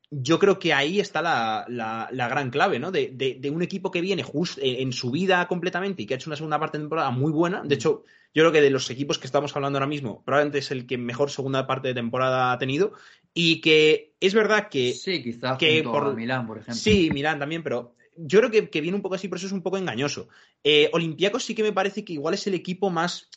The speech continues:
Speaker 1: no sé si al Bayern, pero es como
Speaker 2: Es el
Speaker 1: más
Speaker 2: que más tiene que
Speaker 1: sólido,
Speaker 2: perder.
Speaker 1: ma-, exactamente, más serio, que es verdad que por nombre es, eh, es mejor, ¿no? Pero que creo que es
Speaker 2: Y
Speaker 1: un
Speaker 2: por
Speaker 1: equipo que,
Speaker 2: temporada
Speaker 1: que
Speaker 2: también.
Speaker 1: nadie, sí, por eso, por eso, que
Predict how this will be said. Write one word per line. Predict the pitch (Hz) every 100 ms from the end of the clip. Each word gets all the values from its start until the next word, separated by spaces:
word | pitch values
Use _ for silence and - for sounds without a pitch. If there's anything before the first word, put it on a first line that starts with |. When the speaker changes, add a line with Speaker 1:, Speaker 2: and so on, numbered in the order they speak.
| -
Speaker 1:
no | 156
sé | 185
si | 196
al | 160
Bayern, | 151 160 196 208 185 - _
pero | - 165
es | -
como | 226
Speaker 2:
Es | 190
el |
Speaker 1:
más | 185
Speaker 2:
que | 156
más |
tiene | 196 214 208 202
que |
Speaker 1:
sólido, | 202
Speaker 2:
perder. | - 127 120
Speaker 1:
ma-, | 175
exactamente, | 160 208 175 143
más | 156 180
serio, | - 190 190 190 190 185
que | 180 143
es | 165
verdad | 202 208
que | 190
por | 185 185
nombre | 196 214 202 139 131
es, | 143 -
eh, | 104 101 131 123 -
es | 117 156
mejor, | 156 156 - 190 170
¿no? | 175 180 - _
Pero | - 165 160
que | 156
creo | 196
que | 220
es |
Speaker 2:
Y | 117
Speaker 1:
un |
Speaker 2:
por | 165
Speaker 1:
equipo | 220 -
que, | 151
Speaker 2:
temporada | 127 117
Speaker 1:
que |
Speaker 2:
también. | - 151 156
Speaker 1:
nadie, | 170 190 170
sí, | - 185
por | 135 156
eso, | 139
por | 147
eso, | 127
que | 127 110